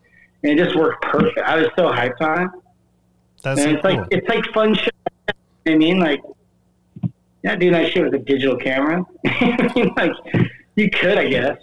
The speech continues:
Speaker 1: I guess you could, but
Speaker 2: Well, you'd have to do a
Speaker 1: an
Speaker 2: bunch
Speaker 1: hour.
Speaker 2: of editing, which is no fun. Like, you know, it's
Speaker 1: This just happened, you know? It's just, it was, it, it's how it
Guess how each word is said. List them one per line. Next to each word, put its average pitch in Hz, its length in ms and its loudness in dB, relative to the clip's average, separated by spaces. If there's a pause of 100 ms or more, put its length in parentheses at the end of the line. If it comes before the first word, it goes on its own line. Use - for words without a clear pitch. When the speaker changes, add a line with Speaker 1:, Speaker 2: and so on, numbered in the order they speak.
Speaker 1:
I 127 60 -6
guess 135 200 -4 (260)
you 123 140 -6
could, 123 320 0
but 110 280 -4 (380)
Speaker 2:
Well, 196 200 4
you'd 165 220 -8
have 165 200 -4
to 143 100 -6
do 120 180 -4
a 123 60 4
Speaker 1:
an 147 60 4
Speaker 2:
bunch 123 240 2
Speaker 1:
hour. 143 60 2
Speaker 2:
of - 120 -4 (180)
editing, 101 680 -6
which 98 340 -10
is 95 200 -12
no 95 200 -8
fun. 90 520 -16 (100)
Like, 95 360 -12
you 98 60 -14
know, 90 420 -14
it's - 460 -16 (1080)
Speaker 1:
This 202 180 2
just 277 180 0
happened, 131 600 -2
you 131 80 0
know? 156 280 2 (120)
It's 139 160 -4
just, - 160 -2 (100)
it 170 140 -2
was, 151 180 2 (320)
it, 160 260 -6
it's - 220 0
how 170 240 2
it 160 180 2